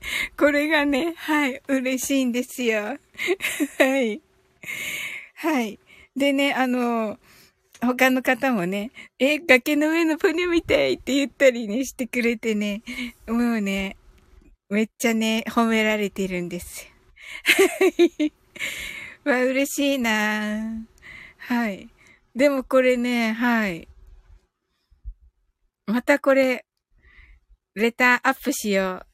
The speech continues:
そしてこれをまた読もう。はい。<laughs> はい。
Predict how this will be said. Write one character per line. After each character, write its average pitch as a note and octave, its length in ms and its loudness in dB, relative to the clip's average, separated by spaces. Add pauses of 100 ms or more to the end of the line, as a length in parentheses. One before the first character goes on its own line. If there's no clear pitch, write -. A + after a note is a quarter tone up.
(120)
そ G#3 180 -6
し - 60 -10
て A3 120 -4
こ B3 160 0
れ A#3 120 2
を G#3+ 60 0
ま G#3+ 140 0
た G#3+ 140 0
読 G3+ 180 2
も F#3+ 120 -2
う。 F3 280 -6 (840)
は G3 200 0
い。 - 140 -6 (1400)
<laughs> - 760 6
は B3+ 100 6 (100)
い。 G#3 180 0